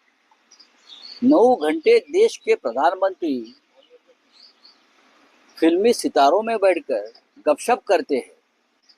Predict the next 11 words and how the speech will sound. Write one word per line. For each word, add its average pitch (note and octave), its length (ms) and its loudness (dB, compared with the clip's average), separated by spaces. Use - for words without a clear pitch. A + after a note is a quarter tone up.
पन्द्रह E3 400 2
दिन G#3+ 320 -6
इस - 140 -12
प्रकार D#3 340 0
के F#3 180 -8
सभी C#3+ 300 -6
कार्यक्रम C3+ 640 -2
रद्द E3+ 240 0
करने - 280 -8
चाहिए - 340 -20
थे। - 280 -20